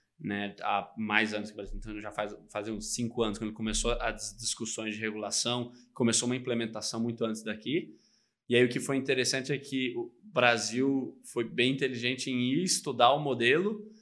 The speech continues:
aprender, então ter diversas lições aprendidas de o que funcionou e o que não funcionou,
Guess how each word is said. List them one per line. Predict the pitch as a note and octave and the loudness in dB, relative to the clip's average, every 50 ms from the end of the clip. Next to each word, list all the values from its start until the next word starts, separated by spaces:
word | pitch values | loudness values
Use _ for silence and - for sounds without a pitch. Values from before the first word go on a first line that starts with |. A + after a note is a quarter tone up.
| _ _ _ - | _ _ _ 2
aprender, | C3 C3+ C3 - D#3 C#3 C#3+ C3 A#2 G#2+ A2+ A#2+ D3+ F#3 G3 G3+ G3+ - - - _ | 2 2 2 2 0 2 4 4 4 4 4 4 2 2 0 -2 -4 -6 -12 -16 _
então | - A#2+ A#2+ | -6 -4 -4
ter | A#2 A#2+ B2+ B2 A2+ A2 | -2 0 -2 -2 -2 -4
diversas | A2+ A#2+ A2 A#2 B2 C3+ C3 - D3 B2 A#2+ - - - - A2+ A2+ | -10 -2 2 4 4 4 4 2 -4 -6 -8 -12 -16 -18 -16 -12 -4
lições | A#2 B2 A#2+ - - B2+ B2+ B2+ B2 | -2 0 0 0 0 0 -2 0 -2
aprendidas | B2+ B2 - B2 A#2+ A2+ G#2 A2 B2 C#3 D3 D3 D3+ C3+ A#2 | -4 -4 -2 -2 -2 -2 0 2 0 0 2 0 -2 -2 -2
de | B2 | -4
o | A#2+ A2+ | -6 -6
que | - C3 | -6 -6
funcionou | A#2+ - D3 - - C3+ A#2+ A2+ A2+ B2 C3+ C#3 C3+ C3+ - | -6 -6 -6 -4 -2 0 0 2 2 2 2 0 0 -2 -2
e | A#2+ A#2 | -2 -2
o | A2 | -2
que | A2+ - B2 | -2 -2 -4
não | B2 B2+ C3+ | -4 -2 -4
funcionou, | C3 - C3+ B2 - C3 A2+ A2+ C3+ F#3 A3+ - | -6 -8 -10 -12 -10 -8 -6 -2 -2 -2 -4 -4